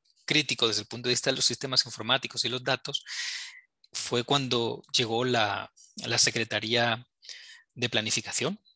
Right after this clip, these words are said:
de la Presidencia, y dijo, "¿Sabes qué?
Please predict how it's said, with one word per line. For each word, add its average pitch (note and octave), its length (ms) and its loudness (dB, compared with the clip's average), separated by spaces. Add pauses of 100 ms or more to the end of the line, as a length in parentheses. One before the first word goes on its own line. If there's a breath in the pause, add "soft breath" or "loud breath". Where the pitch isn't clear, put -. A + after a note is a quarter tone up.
(140)
de A2+ 80 -6
la G#2 80 -2
Presidencia, C#3+ 640 2 (880)
y C#3 80 2
dijo, B2 460 2
"¿Sabes D#3+ 280 6
qué? E3 320 4